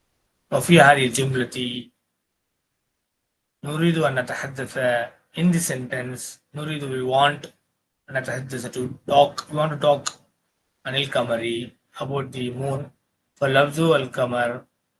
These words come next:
مبتدأ. We want to talk about the, எதை பத்தி நம்ம பேச போறோம்? கமரை பத்தி பேச போறோம். அப்ப அந்த லஃப்ஸுக்கு பேர் என்ன? முப்ததா. ونريد أن نقول,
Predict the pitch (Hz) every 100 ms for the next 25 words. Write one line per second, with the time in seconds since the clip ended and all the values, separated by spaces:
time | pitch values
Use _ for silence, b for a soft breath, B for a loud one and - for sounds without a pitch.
0 | _ - 123 123 113 113 110 95 _ 160
1 | 165 156 151 143 143 143 147 139 127 117
2 | 165 226 240 - - 190 185 175 165 165
3 | 165 160 156 190 254 - _ _ - 165
4 | 160 143 139 170 131 - - - _ _
5 | _ 151 165 165 160 160 165 170 170 170
6 | 160 165 226 233 180 151 135 127 - _
7 | _ _ _ _ _ _ _ _ _ 156
8 | 156 180 233 247 240 196 180 185 220 214
9 | 190 170